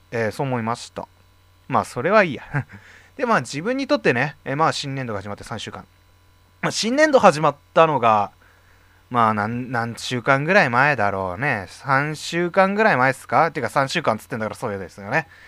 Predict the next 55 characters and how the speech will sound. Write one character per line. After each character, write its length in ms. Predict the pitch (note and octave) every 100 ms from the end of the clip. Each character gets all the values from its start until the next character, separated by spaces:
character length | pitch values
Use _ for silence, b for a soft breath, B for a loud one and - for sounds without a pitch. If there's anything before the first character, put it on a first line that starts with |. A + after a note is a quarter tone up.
| B B B B -
な 140 | C#3
ん 100 | C#3+
で 100 | C3+
す 120 | B2 -
け 140 | A2+
ど、 240 | D3+ F3+
僕 560 | B2 D3 D3+ G#3+ A3 F#3+ F3+
自 80 | G#3
身 340 | - G3 D3
授 200 | A#2 C3+
業 240 | D#3 E3+ E3+
が 100 | E3+
始 240 | D#3+ D3+
ま 100 | D#3+
っ 40 |
た 160 | D3 D#3+
の 60 | B2
が 80 |
先 340 | G2+ B2+ D3+ E3+
週 220 | - F3+
な 120 | F3
も 120 | E3 D#3+
ん 120 | A#2
で、 360 | A2 G#2 F2+ b b b b b _
な 80 | A2+
ん 80 | D3
か 140 | D#3+
こ 160 | - B2+
う 40 |
実 160 | G#2 - -
感 160 | G#2+
湧 100 | G#2+
か 120 | G#2+
ね 100 | G#2+
え 40 | G#2
な、 160 | A#2 G#2+
み 60 |
た 80 | G2+
い 40 | F2+
な 60 |
感 100 | F#2
じ 100 | F2+
が 60 | F#2
な 180 | F#2+ C#3
く 100 | C#3+
も 80 |
な 80 | G#2
い 20 |
ん 20 | F#2
で 60 |
す 80 | -
け 60 | F#2+
ど、 80 |
ま 280 | F2+ C#3+
あ、 20 | G2